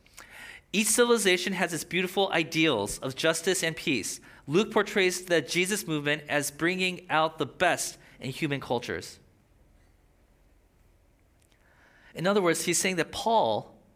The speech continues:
is the ideal Jew,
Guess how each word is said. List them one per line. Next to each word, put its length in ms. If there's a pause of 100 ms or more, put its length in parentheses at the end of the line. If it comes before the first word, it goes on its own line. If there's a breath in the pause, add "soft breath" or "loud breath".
(360 soft breath)
is 240
the 400
ideal 580
Jew, 640